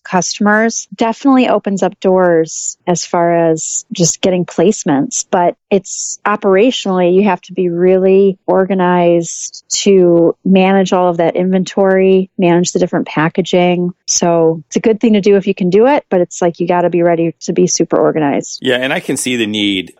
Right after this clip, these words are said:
Speaker 2: a hundred percent to hire one person to manage that account. I mean, at some point, you start doing big business with Costco or whatever. A lot of times, that's a full-time job.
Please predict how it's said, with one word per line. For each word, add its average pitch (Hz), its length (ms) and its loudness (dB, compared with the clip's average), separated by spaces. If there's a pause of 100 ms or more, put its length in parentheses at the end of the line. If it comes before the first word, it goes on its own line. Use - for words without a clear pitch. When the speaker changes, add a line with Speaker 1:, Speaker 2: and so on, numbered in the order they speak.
Speaker 2:
a 107 60 -4
hundred 123 260 -4
percent 95 520 -8
to 104 120 -6
hire 104 240 -4
one 101 300 -6
person 101 400 -6
to 95 40 -8
manage 92 340 -6
that 90 220 -6
account. 92 400 -6
I 92 60 -8
mean, 95 180 -4 (380)
at 107 120 -4
some 120 200 -4
point, 113 480 -4
you 98 200 -12
start 101 280 -6
doing 95 400 -8
big 107 260 -4
business 98 460 -6
with 92 340 -6
Costco 82 320 -10
or 92 100 -8
whatever. 87 380 -8 (380)
A 107 100 -4
lot 117 160 -2
of 170 80 -12
times, 113 220 -10
that's 139 140 -10
a 202 60 -2
full-time 185 380 -8
job. 147 320 -10